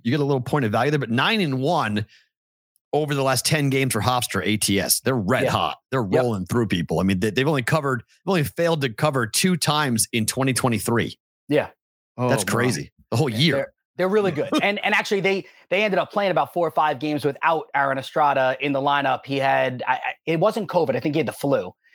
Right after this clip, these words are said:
Speaker 2: And, um, so he missed a few games. They were very cautious with him. Then he turned an ankle, missed a few games,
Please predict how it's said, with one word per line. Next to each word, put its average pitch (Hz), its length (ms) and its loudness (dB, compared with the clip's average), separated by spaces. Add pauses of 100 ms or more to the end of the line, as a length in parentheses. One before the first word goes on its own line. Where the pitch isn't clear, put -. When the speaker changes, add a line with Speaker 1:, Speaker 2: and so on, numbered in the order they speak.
(220)
Speaker 2:
And, 123 300 2
um, 117 400 0
so - 100 -2
he 147 140 0
missed 147 220 -2
a 151 40 2
few 147 180 0
games. 131 360 -2
They 135 100 0
were 123 80 -2
very 135 220 0
cautious 139 440 -2
with 143 100 -4
him. 131 180 0
Then 131 120 0
he 123 60 -6
turned 143 240 -2
an 135 60 2
ankle, 131 480 -2 (240)
missed 139 180 -2
a 143 60 0
few 139 140 0
games, 127 420 -2